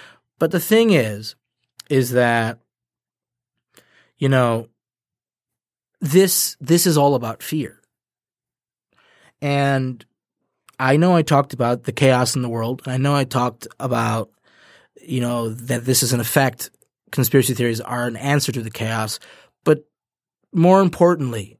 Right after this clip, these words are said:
and, you know, to get a little bit deeper into what I'm, what I'm trying to say tonight, um, look, in all honesty, when chaos happens in the world, when we can't,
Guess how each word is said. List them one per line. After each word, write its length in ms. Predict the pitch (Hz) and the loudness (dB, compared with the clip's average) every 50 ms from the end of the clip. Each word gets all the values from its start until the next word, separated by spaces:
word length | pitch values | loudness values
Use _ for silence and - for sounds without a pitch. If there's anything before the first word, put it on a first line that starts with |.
| _ - | _ -6
and, 320 | 135 127 127 127 123 135 | -4 -4 -4 -6 -6 -6
you 60 | 143 131 | -4 -4
know, 100 | 127 123 | -4 -4
to 140 | 110 135 | -4 -2
get 160 | 127 147 131 127 | 0 0 0 -2
a 520 | - _ _ _ 127 123 120 123 - - | -4 _ _ _ -20 -20 -18 -18 -6 0
little 160 | 156 165 165 | 4 4 4
bit 160 | 151 135 123 | 4 2 2
deeper 320 | 131 156 160 147 - 135 127 | 4 4 4 4 4 2 2
into 220 | 123 123 - 131 | 2 0 0 0
what 80 | 123 120 | 0 0
I'm, 160 | 123 120 123 | -2 -6 -8
what 140 | 131 131 123 | -6 -6 -6
I'm 100 | 120 117 | -6 -4
trying 280 | - - 120 120 120 | -4 -4 -2 -2 -2
to 60 | 113 104 | -2 -2
say 240 | - - 131 123 | 0 0 0 0
tonight, 340 | 117 113 107 98 98 92 - _ _ _ _ _ _ _ _ _ _ _ _ _ _ _ _ _ _ _ _ _ _ _ - | 0 -2 -6 -6 -8 -10 -14 _ _ _ _ _ _ _ _ _ _ _ _ _ _ _ _ _ _ _ _ _ _ _ -2
um, 480 | 131 123 120 120 120 117 113 - - _ _ _ _ _ _ _ _ _ _ - | 0 2 2 2 0 -2 -4 -10 -12 _ _ _ _ _ _ _ _ _ _ 0
look, 400 | 170 147 123 95 - - - _ _ _ _ _ _ _ _ _ _ _ _ _ _ _ _ _ _ _ _ _ _ _ _ _ _ _ _ _ _ | 2 2 2 0 -4 -12 -20 _ _ _ _ _ _ _ _ _ _ _ _ _ _ _ _ _ _ _ _ _ _ _ _ _ _ _ _ _ _
in 80 | - 156 | -2 0
all 220 | 170 190 196 196 | 2 2 2 2
honesty, 640 | 175 160 156 147 131 113 110 - - - 139 147 - _ _ _ _ _ _ _ _ _ _ _ _ _ _ _ | 2 2 2 0 0 -4 -8 -10 -12 -14 -18 -18 -20 _ _ _ _ _ _ _ _ _ _ _ _ _ _ _
when 340 | _ 135 139 143 151 151 143 | _ -2 0 2 2 2 0
chaos 400 | - - 151 156 156 156 156 - | 2 2 4 4 4 4 2 2
happens 400 | - 139 127 127 - 135 123 117 | 0 0 -2 -2 -2 -4 -4 -4
in 80 | 131 127 | -4 -6
the 40 | 120 | -4
world, 400 | 117 120 117 113 113 117 107 - | -6 -6 -4 -4 -6 -6 -8 -10
when 160 | - 120 120 127 | -10 -10 -6 -6
we 100 | 143 139 | -6 -6
can't, 360 | - - 135 123 127 120 | -2 -2 -2 -2 -2 -6